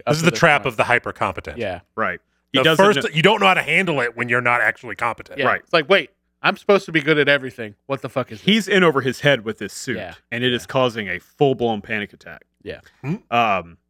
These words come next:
Speaker 3: <laughs> and he also causes him to cough up blood.
Speaker 1: Yes.
Speaker 3: That's
Speaker 1: And
Speaker 3: not good. Uh, he goes, "Is this the end?" Right as he's about to hit the base, he pulls back on the throttle and, like,
Speaker 1: Yeah, he
Speaker 3: like,
Speaker 1: aborts. <laughs>
Speaker 3: yeah, just <laughs> shoots straight up into the air.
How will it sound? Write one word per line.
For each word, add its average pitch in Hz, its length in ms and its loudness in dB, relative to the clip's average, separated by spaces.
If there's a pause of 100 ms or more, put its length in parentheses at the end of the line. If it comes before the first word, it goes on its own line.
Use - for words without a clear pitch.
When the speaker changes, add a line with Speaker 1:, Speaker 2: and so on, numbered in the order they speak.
(240)
Speaker 3:
<laughs> - 420 -2
and 214 260 2
he 202 220 -4
also 175 340 2
causes 165 440 -4
him 170 140 -2
to 175 120 -6
cough - 400 -2
up 165 180 -2
blood. 131 600 -4 (280)
Speaker 1:
Yes. - 380 -8 (180)
Speaker 3:
That's 135 200 2
Speaker 1:
And 156 100 2
Speaker 3:
not 92 180 -6
good. 117 380 0 (760)
Uh, 107 440 2
he 135 80 -2
goes, 123 340 -2
"Is 139 280 -2
this 127 240 -4
the 123 220 -6
end?" 127 440 -2
Right 151 400 2
as 165 80 -4
he's 135 160 -2
about 135 220 0
to 127 60 -10
hit 135 200 -4
the 110 80 -6
base, 98 320 -6
he 98 100 -16
pulls 120 320 -4
back 104 240 -2
on 101 140 -10
the 95 100 -12
throttle 90 440 -12
and, 85 260 -20 (100)
like, 92 80 -12
Speaker 1:
Yeah, 101 160 -10 (140)
he 123 100 -12
Speaker 3:
like, 110 80 -20
Speaker 1:
aborts. - 680 -4
<laughs> - 20 -12
Speaker 3:
yeah, 95 260 2
just - 440 -2
<laughs> 311 120 -8
shoots 139 220 -4
straight 117 320 -2
up 95 80 -10
into 95 160 -14
the 90 100 -14
air. 90 280 -8